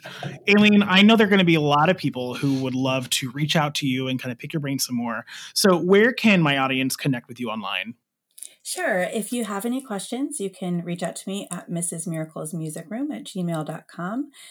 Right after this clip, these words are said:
Speaker 2: I have a blog called Missus Miracles Music Room. My podcast is called The Music Room. My Facebook group is called The Music Room with Aileen Miracle. And then I'm on Instagram and TikTok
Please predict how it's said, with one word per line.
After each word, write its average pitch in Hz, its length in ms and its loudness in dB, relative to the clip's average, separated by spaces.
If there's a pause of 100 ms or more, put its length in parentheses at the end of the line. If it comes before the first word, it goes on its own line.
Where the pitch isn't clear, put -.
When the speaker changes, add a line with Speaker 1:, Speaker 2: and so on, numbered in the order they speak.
(280)
Speaker 2:
I 190 60 -4
have 180 240 -4
a 175 60 -4
blog 180 420 -2 (100)
called 214 380 -6
Missus 220 340 -6
Miracles 220 400 -8
Music 220 340 -8
Room. 220 440 -4
My 175 160 -6
podcast 180 640 -8
is 156 100 -8
called 160 440 -8 (100)
The 254 120 -4
Music 175 440 -4
Room. 185 340 -6 (400)
My 185 140 -2
Facebook 220 480 -4
group 214 180 -4
is 190 120 -6
called 175 480 -4
The 180 60 -2
Music 180 300 -2
Room 170 180 -4
with 170 140 -6
Aileen 160 320 -6
Miracle. 277 460 -2
And 185 200 -4
then 170 160 -2
I'm 170 200 -4
on 170 260 -6
Instagram 170 580 -6
and 151 200 -8
TikTok 170 540 -8